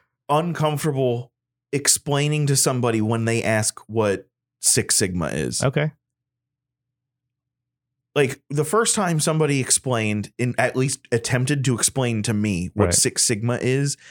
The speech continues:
Speaker 1: in layman's, they were like, "Oh, it's using, like, data monitoring. It's, like, monitoring data to ensure quality on either a manufactured good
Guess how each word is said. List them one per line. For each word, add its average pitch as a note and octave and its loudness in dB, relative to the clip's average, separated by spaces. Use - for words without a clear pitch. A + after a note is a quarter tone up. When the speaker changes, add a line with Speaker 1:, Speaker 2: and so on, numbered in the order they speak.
Speaker 1:
in A2+ 0
layman's, C3 0
they C#3 0
were C#3 0
like, B2 0
"Oh, F3 2
it's C3 -4
using, G#3 0
like, C3+ -2
data A#2+ 0
monitoring. G3+ -2
It's, C#3+ 0
like, D3+ 0
monitoring E3 2
data D3+ 0
to D3+ 0
ensure C3+ 0
quality D3 0
on A#2 0
either A#2+ 0
a G#2+ 2
manufactured A#2 0
good A#2+ 0